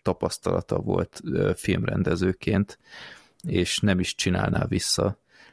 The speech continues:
Mert annyira jó volt a stáb, meg annyira fegyelmezett volt mindenki, ö, úgyhogy például az a jelenet, amikor a, a, mit ma meséltünk az előbb, hogy a Colin Farrell elsőre elmondta ezt a nagy monológot,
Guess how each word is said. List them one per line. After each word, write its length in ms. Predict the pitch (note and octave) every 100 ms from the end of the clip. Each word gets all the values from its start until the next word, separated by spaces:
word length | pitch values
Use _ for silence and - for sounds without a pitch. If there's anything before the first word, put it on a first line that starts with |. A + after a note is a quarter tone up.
| _
Mert 180 | - F#2+
annyira 500 | B2 A#2+ G#2 F#2+ F#2+
jó 240 | - G#2 F#2
volt 260 | G2+ F#2
a 60 | F2
stáb, 480 | - - F2 F2+ -
meg 180 | E2+
annyira 380 | F#2 F#2 F#2 F2+
fegyelmezett 720 | - F#2+ F2+ F2 - F2 F2
volt 220 | - F2+ -
mindenki, 680 | F#2 F2+ F2+ F2+ - F#2+ - - - _ _ _ - -
ö, 240 | E2+ F#2+
úgyhogy 380 | F#2 F#2 - F#2+
például 380 | - G#2+ G2 G2
az 140 | F#2+
a 80 | G2+
jelenet, 460 | G#2 G2 F#2 F#2 G2
amikor 420 | F#2+ F2+ - F#2
a, 280 | F#2 F2+ - _ _ _ -
a, 320 | - F#2 F2+ F#2
mit 220 | G2 -
ma 160 | G2 -
meséltünk 540 | G2+ - F2+ - F2+
az 100 | F#2
előbb, 260 | F#2 F#2 -
hogy 100 | F#2+
a 60 |
Colin 340 | - G#2 F#2 F#2
Farrell 520 | - F2+ F2+ F2+ F#2
elsőre 540 | - G#2 F2+ - F2+ E2+
elmondta 460 | E2+ F2 F#2 -
ezt 180 | F2 -
a 40 | F#2
nagy 160 | F2
monológot, 800 | F#2 F2+ F2 F#2 F#2 G#2 - -